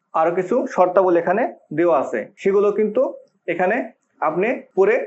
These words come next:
নিতে পারেন। যদি ইংলিশ না বুঝেন, সেগুলো কিন্তু আপনি ট্রান্সলেট করেও বাংলায় রূপান্তর করে বুঝতে পারবেন। আর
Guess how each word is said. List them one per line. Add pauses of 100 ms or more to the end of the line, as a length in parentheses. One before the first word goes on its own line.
(180)
নিতে
পারেন। (180)
যদি
ইংলিশ (100)
না
বুঝেন, (420)
সেগুলো
কিন্তু
আপনি (520)
ট্রান্সলেট
করেও (480)
বাংলায় (100)
রূপান্তর
করে (520)
বুঝতে
পারবেন। (520)
আর